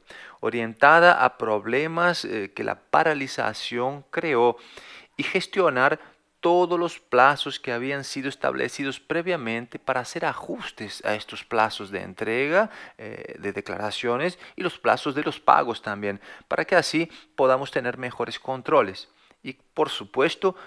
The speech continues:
que podamos llevar a cabo de manera más efectiva el control sobre declaraciones no entregadas de contribuyentes que no cumplen con sus obligaciones fiscales.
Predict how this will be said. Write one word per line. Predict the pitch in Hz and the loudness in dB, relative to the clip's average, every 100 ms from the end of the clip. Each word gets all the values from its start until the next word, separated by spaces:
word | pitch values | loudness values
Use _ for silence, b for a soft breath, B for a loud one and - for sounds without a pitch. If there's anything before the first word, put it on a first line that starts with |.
| B | B
que | - | -16
podamos | - 120 107 113 117 117 | -4 -2 2 2 0 -4
llevar | 120 110 110 | -4 -2 -4
a | 113 | -4
cabo | - 113 117 98 | 0 4 4 0
de | 92 95 | -8 -10
manera | 98 104 104 95 | -8 -6 -4 -2
más | 107 113 - | -2 -2 -4
efectiva | 104 - 101 - 127 143 175 170 B B | -14 -10 -12 -10 -10 -2 0 -2 B B
el | - 120 | -12 -8
control | 156 139 113 147 156 | -6 -8 -2 2 2
sobre | - 107 107 95 | 0 -4 -2 -4
declaraciones | 101 98 98 95 123 117 - | -6 -8 -8 -8 -8 -8 -8
no | 98 | -10
entregadas | 95 101 98 107 139 151 117 | -8 -6 0 2 4 2 -2
de | 113 | -10
contribuyentes | 110 110 117 101 101 117 151 143 - | -12 -10 -10 -8 -6 -6 -6 -8 -10
que | 120 | -10
no | 110 | -12
cumplen | - 139 156 123 110 | -12 -12 -12 -10 -12
con | 101 110 113 | -10 -10 -10
sus | - 107 101 | -10 -12 -10
obligaciones | - 101 101 104 - 98 95 95 | -10 -10 -6 -6 -6 -10 -10 -12
fiscales. | - 101 - - - - - | -14 -16 -10 -8 -8 -12 -20